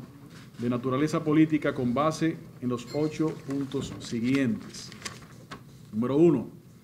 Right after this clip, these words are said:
desplazar del poder al P L D, que es el principal garante y beneficiario de la dictadura de la impunidad.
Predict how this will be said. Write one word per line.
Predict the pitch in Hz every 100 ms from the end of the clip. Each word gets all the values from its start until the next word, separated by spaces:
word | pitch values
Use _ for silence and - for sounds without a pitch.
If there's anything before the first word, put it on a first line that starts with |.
| - - - - - - - - 113
desplazar | 135 131 147 139 185
del | 202 196
poder | 165 160 180 160
al | 131
P | 160 165
L | 156
D, | 151 160 185 - - - - - - -
que | 143 156
es |
el | 175
principal | 165 156 151 147 156
garante | 147 147 185 202 185
y |
beneficiario | 156 143 135 127 151 160 160
de | 143
la | 139
dictadura | 127 131 135 165 151
de |
la | 139 139
impunidad. | 139 131 175 175 135 135 120